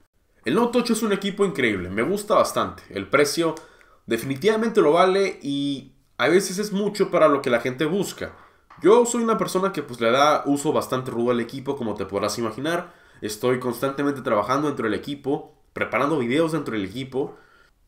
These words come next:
Por lo tanto, sí ocupo de alguna manera algo de esta potencia.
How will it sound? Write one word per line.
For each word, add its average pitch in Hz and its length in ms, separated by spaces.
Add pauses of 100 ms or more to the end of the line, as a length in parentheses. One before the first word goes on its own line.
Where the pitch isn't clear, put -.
(160)
Por 196 160
lo 185 120
tanto, 165 640 (160)
sí - 380
ocupo 143 760
de 120 100
alguna 127 260
manera 117 360
algo 117 600
de 107 140
esta 104 260
potencia. 92 560